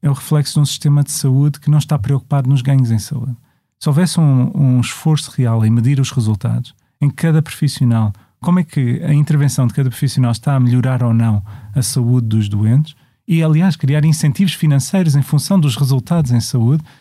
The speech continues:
poderíamos mudar radicalmente este paradigma.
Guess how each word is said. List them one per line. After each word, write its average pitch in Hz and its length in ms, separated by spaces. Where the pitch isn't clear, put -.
poderíamos 156 400
mudar 143 400
radicalmente 120 760
este - 160
paradigma. 101 640